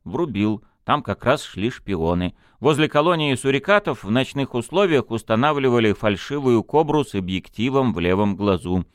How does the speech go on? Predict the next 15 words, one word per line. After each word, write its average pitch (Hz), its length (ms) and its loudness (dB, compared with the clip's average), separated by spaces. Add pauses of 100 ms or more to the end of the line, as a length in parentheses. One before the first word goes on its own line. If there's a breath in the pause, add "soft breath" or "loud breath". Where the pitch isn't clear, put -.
(440 soft breath)
Установили. 143 800 0 (580)
Поутру 165 460 2
зверьки, 143 580 -2
выбравшись 127 640 -2
из 104 180 -2
норок, 98 420 0
увидели 131 340 -2
чудовище, 92 840 -4 (220 soft breath)
вздыбили 110 580 0
горбики, 107 760 0
сбились 139 680 -4
воедино, 185 640 -2 (1040 soft breath)
изготовились 180 640 2
к - 80 0
обороне. 147 600 2